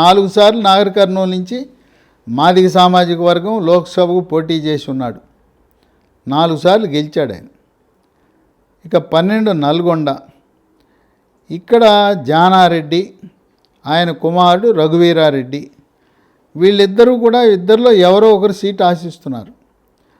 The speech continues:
అయితే సూర్యాపేటలో మన్-, మాజీ మంత్రి రామరెడ్డి దామోదర్ రెడ్డికి సీటు ఇచ్చే సమయంలో పటేల్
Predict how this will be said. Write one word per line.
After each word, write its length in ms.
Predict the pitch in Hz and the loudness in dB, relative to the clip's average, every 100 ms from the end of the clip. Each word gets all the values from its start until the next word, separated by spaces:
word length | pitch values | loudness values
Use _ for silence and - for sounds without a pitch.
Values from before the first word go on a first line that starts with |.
| _ _ _ _ - | _ _ _ _ -10
అయితే 260 | 175 202 240 - | -6 -2 -4 -2
సూర్యాపేటలో 960 | 175 220 247 247 220 220 220 214 220 190 156 180 185 _ _ _ _ _ _ _ _ _ - 117 131 | -2 2 4 2 4 2 2 0 -2 -2 -2 -6 -10 _ _ _ _ _ _ _ _ _ -12 -8 -6
మన్-, 200 | 160 170 139 | -6 -6 -4
మాజీ 320 | 156 180 208 208 | -2 -2 -2 -2
మంత్రి 360 | 196 190 196 180 147 170 180 214 _ _ _ _ _ _ _ _ - 151 | -2 -2 -2 -2 -2 -6 -8 -12 _ _ _ _ _ _ _ _ -8 0
రామరెడ్డి 580 | 180 202 208 202 185 196 143 | 2 2 2 0 0 -4 -4
దామోదర్ 500 | 151 185 196 190 180 | -2 0 -2 -2 0
రెడ్డికి 320 | 185 175 185 185 | 0 -2 -6 -8
సీటు 240 | - 170 180 | -10 -10 -10
ఇచ్చే 200 | 170 180 170 143 | -6 -4 -4 -6
సమయంలో 460 | 143 165 165 190 220 - | -8 -6 -6 -6 -6 -4
పటేల్ 380 | 151 170 202 | -4 0 0